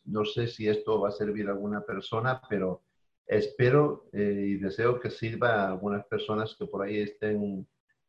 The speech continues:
eh, indagando, eh, el negocio de Amway y que se den cuenta, y se den cuenta que no es sencillo, no es tan, no es sencillo darse cuenta de lo que es el negocio de Amway, sobre todo cuando se empiezan, los nuevos, no se dan cuenta, pero no se dan cuenta porque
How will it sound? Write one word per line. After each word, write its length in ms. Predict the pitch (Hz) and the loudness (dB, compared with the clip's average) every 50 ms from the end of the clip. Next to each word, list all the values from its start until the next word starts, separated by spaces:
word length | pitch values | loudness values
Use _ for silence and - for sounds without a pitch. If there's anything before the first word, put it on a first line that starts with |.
| _ _ | _ _
eh, 540 | _ 104 104 101 101 98 95 95 95 95 95 98 | _ -4 -2 0 0 0 2 2 2 2 2 0
indagando, 720 | 101 101 104 98 104 117 117 117 117 139 160 - - - _ | 2 2 2 4 4 2 2 2 2 2 0 0 -4 -8 _
eh, 800 | - 104 98 98 98 95 92 92 95 92 95 143 - - - - - | -8 -6 -4 -2 -2 -2 -2 -2 -4 -4 -6 -8 -8 -8 -12 -10 -10
el 140 | 104 92 | -8 -6
negocio 340 | 92 95 95 107 104 - 147 | -4 -2 0 0 0 0 0
de 100 | 104 110 | 2 2
Amway 300 | 113 120 135 151 156 - - | 2 4 2 0 0 -2 -6
y 140 | - 101 - | -8 -8 -6
que 120 | - 98 | -8 -8
se 120 | - 101 101 | -4 -2 -2
den 200 | 104 117 117 113 - - | 0 0 -2 -4 -2 0
cuenta, 480 | 127 120 117 104 104 127 131 135 135 - - | 2 2 2 2 0 -2 -2 -2 -4 -8 -10
y 80 | 104 | -10
se 140 | 104 - 101 98 | -8 -6 -4 -2
den 160 | 107 110 107 | -2 -4 -2
cuenta 480 | - 117 110 104 - 110 110 107 - - _ _ _ _ _ _ _ _ - | -2 0 -2 0 -2 -2 -4 -4 -6 -12 _ _ _ _ _ _ _ _ -2
que 60 | 107 | 0
no 160 | 104 113 131 | 2 4 6
es 100 | 147 143 | 6 6
sencillo, 640 | - 147 143 131 - - - 143 117 98 95 92 90 | 6 6 4 4 4 4 4 4 4 4 2 -2 -2
no 160 | 92 95 101 | -4 -4 -6
es 120 | - - | -6 -2
tan, 280 | - 123 123 123 123 123 - - - 104 | -2 -2 0 0 -2 -4 -10 -12 -10 -2
no 80 | 123 | 0
es 100 | 139 139 | 2 2
sencillo 440 | - 147 143 143 147 143 143 139 135 | 2 2 2 4 6 6 8 10 8
darse 340 | 139 139 - - 143 139 - | 8 8 6 4 2 2 4
cuenta 560 | - 143 147 139 113 101 - - 90 85 - _ _ _ _ _ _ _ _ _ _ _ _ | 6 8 8 8 6 4 0 -2 -6 -6 -8 _ _ _ _ _ _ _ _ _ _ _ _
de 160 | _ - 101 104 | _ 0 2 4
lo 180 | 101 104 104 | 4 4 2
que 80 | - 120 | 2 0
es 100 | 120 120 | -2 -2
el 80 | 117 | -2
negocio 360 | 113 110 104 120 123 - 120 104 | -2 0 0 0 0 0 0 0
de 160 | 104 107 104 | 2 2 2
Amway, 260 | 110 113 110 120 120 | 2 0 -2 -2 -4
sobre 200 | - 110 104 104 | -2 -2 -2 -2
todo 260 | - 113 117 127 120 | 0 0 -2 0 0
cuando 200 | - 104 98 98 | 0 -2 -2 -2
se 120 | - - 101 | -4 -6 -6
empiezan, 500 | 98 92 - 120 110 - - 98 95 90 | -6 -6 -4 -2 -2 -2 -2 -2 -2 -2
los 180 | 92 92 95 | -4 -4 -2
nuevos, 460 | 101 107 117 120 110 98 87 90 - - - _ _ _ _ _ _ _ - | 0 0 2 2 2 0 -2 -6 -10 -16 -20 _ _ _ _ _ _ _ -8
no 100 | 110 110 | -6 -6
se 160 | - - 123 | -2 0 2
dan 240 | 123 123 117 - - | 2 2 2 0 0
cuenta, 560 | - 131 117 101 98 87 - 92 90 87 - | 0 0 0 0 0 -2 -4 -6 -6 -6 -6
pero 140 | - 95 104 | -8 -6 -6
no 120 | 113 117 | -6 -4
se 120 | - 147 | 0 0
dan 120 | 147 147 143 | 0 2 2
cuenta 280 | 147 139 135 156 123 | 0 0 0 0 0
porque 460 | 120 120 98 98 110 107 101 - - | 0 -2 -2 0 0 0 0 0 -4